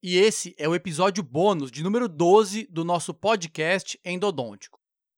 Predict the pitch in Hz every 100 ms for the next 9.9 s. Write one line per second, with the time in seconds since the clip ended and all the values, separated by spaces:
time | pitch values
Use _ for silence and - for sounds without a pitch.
0 | _ - 226 196 175 262 320 - 202 143
1 | 175 180 233 214 160 139 143 165 156 -
2 | 185 185 185 277 254 269 220 226 196 190
3 | 160 165 139 120 151 175 135 131 - 160
4 | 196 - - 226 196 165 165 170 196 208
5 | 175 202 165 - 180 202 - _ 135 131
6 | 240 311 - 254 254 240 214 240 165 123
7 | 113 107 - - 196 190 175 165 175 196
8 | 208 - 190 _ 233 247 269 254 190 220
9 | 208 185 214 185 127 131 123 -